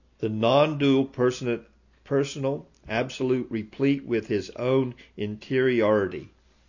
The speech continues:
Interior, or, uh, interiority. Yeah, interiority. So what's Krishna, what's the, what's the inner,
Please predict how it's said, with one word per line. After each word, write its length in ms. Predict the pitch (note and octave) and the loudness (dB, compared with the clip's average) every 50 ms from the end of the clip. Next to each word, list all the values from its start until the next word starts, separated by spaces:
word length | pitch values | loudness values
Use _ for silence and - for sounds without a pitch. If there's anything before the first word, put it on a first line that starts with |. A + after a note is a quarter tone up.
| _ - - | _ -10 -6
Interior, 840 | A#2+ A2+ A2+ G#2+ - - C#3+ C#3+ D3 C#3+ C#3 C3 B2 A#2+ A2 A2 A2 - _ _ _ _ _ - | -4 -4 -4 -4 -6 -4 -2 0 0 0 0 0 0 -2 -2 -4 -8 -14 _ _ _ _ _ -12
or, 380 | - A2+ G#2+ G#2 G2+ F#2 - - _ _ - | -6 -4 -2 -2 -2 -4 -6 -8 _ _ -12
uh, 140 | - F2+ - - - - - - - - _ _ _ _ _ | -12 -10 -10 -12 -14 -20 -20 -20 -20 -20 _ _ _ _ _
interiority. 1200 | - - _ _ - - C3+ C3 C#3+ C#3 B2 A2+ - - G2 G2 F2+ F2+ F#2 E2 - - - - - _ _ _ | -20 -20 _ _ -20 -16 -14 -12 -10 -10 -10 -10 -8 -8 -8 -6 -6 -6 -6 -6 -8 -12 -16 -18 -20 _ _ _
Yeah, 180 | - B2+ A#2+ G#2 | -10 -10 -10 -10
interiority. 800 | A#2 A#2+ A#2+ - - C3 C3 C3 B2 A#2 A2+ A#2 A#2+ - - - - _ _ _ _ _ - - - - - _ - - _ _ _ _ _ | -10 -14 -14 -12 -10 -10 -6 -6 -4 -4 -4 -4 -6 -6 -10 -14 -20 _ _ _ _ _ -20 -20 -20 -20 -20 _ -20 -20 _ _ _ _ _
So 220 | _ - G#2+ G#2 G#2 | _ -4 -2 -2 0
what's 300 | G2 G#2+ B2+ C3+ C3+ - | 0 0 -2 -4 -4 -6
Krishna, 520 | - - C3 A#2+ A#2+ - - A#2 G#2+ G#2 G#2 G#2 | -4 -2 -2 -2 -2 -4 -4 -4 -4 -4 -4 -4
what's 280 | G#2+ B2 B2 - - | -4 -4 -4 -4 -8
the, 240 | - - G2+ G2 - - | -8 -8 -6 -6 -6 -8
what's 300 | A#2+ B2 C3+ C3+ - - | -6 -6 -8 -8 -8 -8
the 180 | B2 G2 - - | -8 -8 -6 -4
inner, 500 | A#2+ C3 B2+ B2 A#2 G#2+ G2+ F#2 F2+ | -2 -2 0 0 0 0 -2 -4 -6